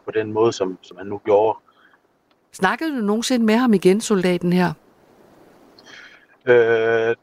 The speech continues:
Speaker 1: da vi skulle i retten dengang, der, der kom han over til, til jeg og mine forældre og ville, øh, give dem hånden, øh, øh, dengang,
Speaker 2: Mhm.
Speaker 1: øh, hvilket de så ikke ville. Øh, jeg vidste ikke engang, det, altså,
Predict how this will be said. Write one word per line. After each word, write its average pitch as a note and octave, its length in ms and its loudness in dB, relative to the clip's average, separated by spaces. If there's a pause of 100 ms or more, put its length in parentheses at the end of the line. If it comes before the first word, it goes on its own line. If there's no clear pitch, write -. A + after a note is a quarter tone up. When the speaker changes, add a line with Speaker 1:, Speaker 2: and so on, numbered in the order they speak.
Speaker 1:
da B2+ 140 2
vi B2 80 -14
skulle C3 340 -10
i B2+ 60 -2
retten A#2 440 0
dengang, A#2 440 -4 (340)
der, C#3+ 140 4
der C#3 160 -2
kom A#2+ 300 -4
han A2+ 120 -4
over B2+ 300 2 (200)
til, G2+ 440 -4
til - 160 -12
jeg A2 220 2
og A2 80 -4
mine G#2 180 -14
forældre A2 480 0 (520)
og G#2+ 140 0
ville, G#2 260 2
øh, F#2+ 300 2
give B2+ 160 -14
dem A2+ 140 0
hånden, A2 360 -4 (300)
øh, F#2+ 560 2 (920)
øh, G2 180 2 (280)
dengang, G#2 380 0 (320)
Speaker 2:
Mhm. D3 300 -6
Speaker 1:
øh, A2 260 4
hvilket A#2+ 320 0
de A2 80 -16
så B2 180 2
ikke A#2+ 200 2
ville. B2+ 200 2 (240)
Øh, G2+ 220 0
jeg A2+ 100 2
vidste C#3 240 0
ikke B2+ 40 -2
engang, A2+ 260 -4
det, F#2+ 460 4
altså, G2 300 0